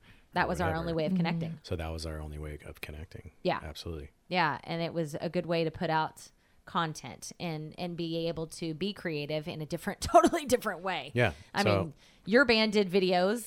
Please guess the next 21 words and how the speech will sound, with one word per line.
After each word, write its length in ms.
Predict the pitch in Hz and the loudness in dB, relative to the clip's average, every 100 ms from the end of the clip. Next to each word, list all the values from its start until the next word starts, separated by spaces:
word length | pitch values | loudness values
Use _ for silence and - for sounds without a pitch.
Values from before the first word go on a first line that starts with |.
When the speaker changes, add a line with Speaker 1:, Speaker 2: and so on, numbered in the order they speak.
| - | -8
Speaker 1:
you 140 | 202 196 | -4 0
know, 220 | 170 185 | 2 0
from 220 | - 185 | -2 -4
four 300 | - 202 196 | 0 2 4
different 340 | 202 - 185 | 2 -2 -4
places, 480 | - 180 175 185 185 | 0 -2 0 -4 -2
four 140 | - 196 | 4 6
Speaker 2:
Yep. 40 | |
Speaker 1:
different 220 | 196 - - | 6 2 2
houses, 440 | 180 180 220 220 | 0 2 -2 4
and 80 | 170 | 4
edited 420 | - 190 185 180 - | 4 2 2 -2 -4
Speaker 2:
<laughs> 80 | - | -4
Speaker 1:
together. 440 | 175 160 190 226 | -2 -2 -2 -2
And 180 | 196 104 | 0 0
Speaker 2:
Yeah. 140 | 92 87 | 0 -2
Speaker 1:
I 40 | |
mean, 120 | 190 190 | -4 -4
it 60 | |
was 260 | 196 190 196 | -4 -6 -4
remarkable. 800 | 196 175 208 285 160 104 131 | -2 0 -4 -2 -6 -4 -8